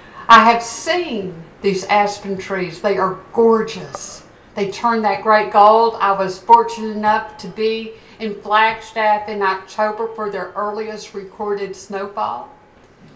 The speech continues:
And to see those beautiful trees leaved out in gold with the snow underneath them was magnificent. But I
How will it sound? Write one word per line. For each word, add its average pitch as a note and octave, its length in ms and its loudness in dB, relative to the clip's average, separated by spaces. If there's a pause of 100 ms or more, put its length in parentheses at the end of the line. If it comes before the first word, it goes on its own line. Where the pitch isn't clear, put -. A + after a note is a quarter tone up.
(560)
And G#3+ 120 -10
to G#3+ 100 -8
see B3+ 500 -12
those G3 300 -6
beautiful A#3 800 -10
trees A3 640 -10
leaved G#3+ 340 -12
out G3 280 0
in F3+ 160 -10
gold F#3 360 -2
with F3+ 180 -12
the E3+ 100 -14
snow F#3+ 500 -6
underneath F3 720 -10
them - 380 -14 (1200)
was F#3+ 220 -10
magnificent. G3 960 -10 (920)
But G3 180 -4
I F3 160 -10